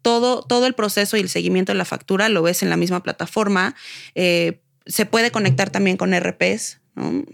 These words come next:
Por Cobrar, eh, tenemos un api y podemos extraer información directo de, de un R P que tú, que tú tengas.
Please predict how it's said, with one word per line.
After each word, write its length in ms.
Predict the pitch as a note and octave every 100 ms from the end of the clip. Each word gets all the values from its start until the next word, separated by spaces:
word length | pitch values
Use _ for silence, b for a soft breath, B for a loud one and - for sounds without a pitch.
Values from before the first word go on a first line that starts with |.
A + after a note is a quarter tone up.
| -
Por 160 | F#3
Cobrar, 380 | - E3+ E3+ F3+
eh, 200 | F3+ - -
tenemos 380 | - E3 E3+ E3+
un 120 | F3
api 380 | F3 E3+ G3+ E4 B B B B
y 120 | - F#3
podemos 380 | G3+ G#3 A3+
extraer 520 | A3 - G3 G3 G#3 A#3+
información 880 | A3 G3 F#3 F3+ - F#3 F#3+ F#3 -
directo 480 | F#3+ F3+ F3+ F#3+
de, 260 | F3+ E3+ - -
de 200 | F3 F3
un 180 | F#3
R 160 | F3+ F3
P 160 | - E3+
que 100 | -
tú, 300 | - - -
que 80 | -
tú 120 | -
tengas. 420 | - F#3+ - -